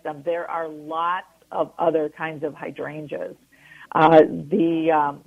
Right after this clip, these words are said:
I'm a fan of the panicle hydrangeas. There are, now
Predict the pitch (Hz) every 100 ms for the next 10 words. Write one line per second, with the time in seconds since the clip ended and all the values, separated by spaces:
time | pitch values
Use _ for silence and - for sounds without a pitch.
0 | - - 196 208 - 180 - 185 175 180
1 | 180 156 160 165 - - 160 175 - 208
2 | 214 226 214 233 247 240 277 302 - _
3 | _ _ - - 156 170 175 175 175 175
4 | 160 160 156 147 165